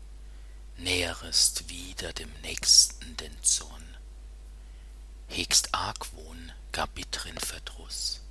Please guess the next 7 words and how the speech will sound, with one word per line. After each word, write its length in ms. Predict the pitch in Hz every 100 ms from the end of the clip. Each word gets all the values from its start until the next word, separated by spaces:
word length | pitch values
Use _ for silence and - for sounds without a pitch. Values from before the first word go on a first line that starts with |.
| - - - - - - - - -
Oder 240 | - 117
schwillt 720 | 110 - 120 110 98 - -
die 40 | -
Begier 560 | - - - 92 92 - -
unermeßlich 880 | 104 90 87 90 - - 82 -
nach 260 | - - -
Gütern, 580 | - 87 - - -